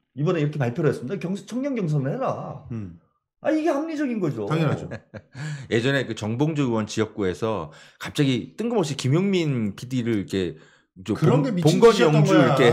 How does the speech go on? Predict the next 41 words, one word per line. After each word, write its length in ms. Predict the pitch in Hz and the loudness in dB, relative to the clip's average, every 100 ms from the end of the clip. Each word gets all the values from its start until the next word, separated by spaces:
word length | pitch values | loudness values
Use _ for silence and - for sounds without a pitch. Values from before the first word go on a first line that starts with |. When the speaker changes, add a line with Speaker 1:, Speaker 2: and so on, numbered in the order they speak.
| 165 | 6
Speaker 3:
뭐 120 | 139 131 | 4 4
이렇게 240 | 120 123 | 4 2
세습하듯이 760 | 190 214 - 180 147 123 113 95 | 4 2 2 2 2 0 -2 -2
Speaker 2:
응. 280 | 131 127 107 | -2 0 0
Speaker 3:
했다가 320 | - - 165 | 0 2 2
정-, 260 | 123 123 120 - - | 2 -2 -4 -8 -6
그 320 | 117 98 85 | -2 -2 -4
출마 360 | - 247 269 185 | 0 4 6 4
실제로 340 | 214 226 160 | 2 0 2
했잖아요. 540 | 220 247 233 107 120 110 | 2 2 2 2 -2 -2
당에서 320 | 117 139 127 | 0 0 0
그걸 160 | 120 | -2
또 80 | 104 | -2
허용해주고. 500 | 107 202 196 143 117 | 2 2 2 -2 0
Speaker 1:
네. 260 | 113 85 76 | 0 -2 -4
Speaker 2:
그렇죠. 260 | - 117 - | -6 -6 -2
Speaker 3:
그게 280 | 202 269 233 | 0 2 0
선거 320 | - 196 202 | -2 -2 -2
망치는 420 | 92 95 - 160 | -2 -4 -8 -8
겁니다. 480 | 196 95 76 - - | -10 -12 -12 -16 -6
Speaker 1:
그게 140 | - 165 | 0 2
Speaker 2:
그럼요. 40 | 302 | 2
Speaker 1:
사천인 500 | 233 240 254 214 170 | 0 -4 -4 -4 -2
거예요. 400 | 117 92 80 92 | 0 0 -4 -6
Speaker 3:
네. 80 | 127 | -4
Speaker 2:
맞아요. 140 | 160 160 | 0 0
Speaker 1:
다른 200 | 190 165 | 0 0
게 40 | |
사천이 360 | 170 147 - 147 | -2 -4 -4 -4
아니고. 160 | 113 98 | -6 -6
Speaker 3:
그걸 440 | 151 202 220 202 | -2 2 2 0
또 120 | - 285 | 2 4
하려고 340 | 277 247 180 | 4 4 4
하는 140 | 180 | 4
Speaker 2:
솔직히 200 | 202 151 254 | 2 2 4
Speaker 3:
거잖아요, 100 | 185 | 4
Speaker 2:
우리가 120 | 202 | 4
Speaker 3:
성동구에서. 380 | 151 135 107 220 | 2 2 2 0
Speaker 2:
부끄럽지만 760 | 214 156 180 165 170 175 147 | 0 -2 -2 0 -2 -2 -6
김근태 420 | 156 165 208 220 | -2 0 0 0
의원, 840 | 208 185 165 165 160 180 165 107 | 2 2 2 0 0 0 -2 -4